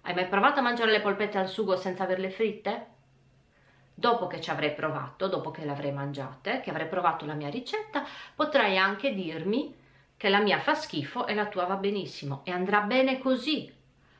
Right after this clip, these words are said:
Ma prima di aprire la bocca e dare fiato, collegate il cervello, ragazzi, collegatelo, che è meglio. Altra questione su cui mi avete dato addosso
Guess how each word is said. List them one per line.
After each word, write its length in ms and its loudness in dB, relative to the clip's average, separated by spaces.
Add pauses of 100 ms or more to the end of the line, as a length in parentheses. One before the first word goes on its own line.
(100)
Ma 140 -2
prima 300 6
di 120 2
aprire 340 4
la 100 2
bocca 420 2
e 120 -10
dare 260 2
fiato, 580 -6
collegate 480 2
il 100 -4
cervello, 520 -8
ragazzi, 680 -12
collegatelo, 760 -4
che 180 -6
è 80 -8
meglio. 500 -10 (800)
Altra 320 4
questione 540 4
su 160 -8
cui 120 0
mi 100 4
avete 280 -2
dato 240 2
addosso 960 -4